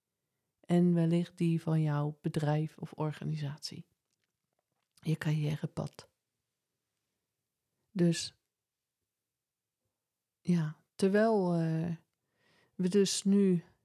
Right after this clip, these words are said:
spreken over de parallellen tussen toewijding in relatie en het najagen van onze levensdoel of purpose, is het dus belangrijk dat je erkent dat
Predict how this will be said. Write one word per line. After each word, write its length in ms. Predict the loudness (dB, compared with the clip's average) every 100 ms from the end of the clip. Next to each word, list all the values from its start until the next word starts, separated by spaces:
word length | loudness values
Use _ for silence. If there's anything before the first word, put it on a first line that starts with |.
| _ _ _ _ _ _ _ _ _
spreken 580 | -8 -2 2 2 0 -4
over 220 | -2 -2
de 80 | -2
parallellen 880 | -2 0 0 0 0 0 0 0
tussen 400 | -2 -6 -2 -6
toewijding 600 | 0 0 2 2 2 0
in 180 | 0 0
relatie 640 | 2 2 2 0 -2 -2 0
en 120 | 0
het 160 | 0
najagen 560 | 0 0 2 2 -2 -4
van 120 | -4
onze 280 | -2 0 0 0 2
levensdoel 760 | 2 2 2 0 0 2 2 0 -6 _ _ _ _ _ _ _ _
of 80 | _
purpose, 640 | 0 0 0 -2 -2 -6 -16 _ _ _ _ _ _ _ _ _ _ _ _ _ _ _ _ _ _
is 180 | -2 -2
het 120 | 0
dus 240 | 0 0
belangrijk 680 | 0 0 2 2 2 0 0
dat 180 | -2 -6
je 80 | -6
erkent 640 | -8 -2 0 0 -2 -10 _
dat 400 | -6 -4 -10